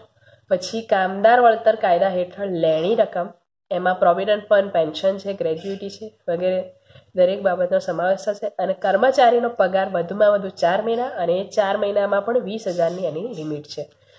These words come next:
ઓકે? બીજો એક topic આવે છે આપણે અગત્યનો આ ચેપ્ટરમાં કે લિક્વિડેટરનો મહેનતાણું કઈ રીતે ચૂકવવામાં આવે છે. બરાબર? લિક્વિડેટરનો મહેનતાણું તમારે દરેક દાખલામાં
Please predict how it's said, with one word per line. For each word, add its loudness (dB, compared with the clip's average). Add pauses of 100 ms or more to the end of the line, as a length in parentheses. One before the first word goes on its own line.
(180)
ઓકે? -2 (1160)
બીજો -2
એક 2
topic 0
આવે 2
છે -2
આપણે -2
અગત્યનો -4
આ -2
ચેપ્ટરમાં -6
કે -6
લિક્વિડેટરનો -8 (100)
મહેનતાણું -4
કઈ -4
રીતે -10
ચૂકવવામાં -10
આવે -8
છે. -20 (920)
બરાબર? 0
લિક્વિડેટરનો 0
મહેનતાણું -2
તમારે -2
દરેક -6
દાખલામાં -4